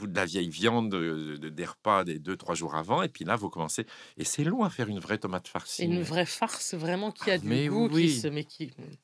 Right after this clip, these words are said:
Speaker 1: Et moi, je mets pas de lait, je mets de lait de noisette, comme ça, euh, avec le pain grillé, c'est encore mieux. Non, enfin bon, bref. On en parlera.
Speaker 2: On en parlera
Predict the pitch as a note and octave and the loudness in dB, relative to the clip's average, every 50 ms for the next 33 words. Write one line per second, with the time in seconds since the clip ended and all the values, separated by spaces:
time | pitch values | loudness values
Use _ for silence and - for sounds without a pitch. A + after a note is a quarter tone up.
0 | _ _ _ - - F#2 G#2 A#2 G#2 - A2 F#2 - G2+ F#2 G2 G2+ A#2 B2 A2 | _ _ _ -10 -2 2 2 2 2 2 0 0 2 2 0 2 0 -2 -2 -2
1 | G#2+ G2+ G2 F2+ F2+ F#2 F#2 G#2+ G#2+ G#2 G2+ F#2+ F#2+ E2+ F#2 F2 - - - D#2+ | -2 -2 -4 -2 0 0 0 2 2 2 4 2 2 2 0 -4 -4 -4 -8 -6
2 | - - - G#2 G2+ G2 E2+ D2+ - - - - - - - F#2+ - - F#2+ - | -6 -4 -2 -2 -2 -2 -2 -4 -6 -10 -18 -18 -6 -2 -2 -2 0 0 -2 -2
3 | - G2+ F#2+ E2+ E2+ F2 F2+ G2+ G#2 - - - F2 E2+ E2 E2 - - E2 E2+ | -2 -2 -2 -2 -4 -4 -4 -4 -4 -4 -4 -6 -6 -6 -6 -8 -8 -10 -12 -10
4 | E2+ - - G2 A2+ G#2+ - E2+ D2+ C#2 C2 B1+ - - - - - _ _ _ | -10 -6 0 2 2 2 2 0 -4 -4 -6 -12 -14 -18 -20 -20 -20 _ _ _
5 | _ _ _ - - _ - C#3 F#2+ - - - F#3+ F#3 E3+ F#3 F3+ - - - | _ _ _ -20 -14 _ -2 0 0 2 4 4 2 2 4 2 2 4 4 4
6 | - F3 - D4 | 4 4 4 2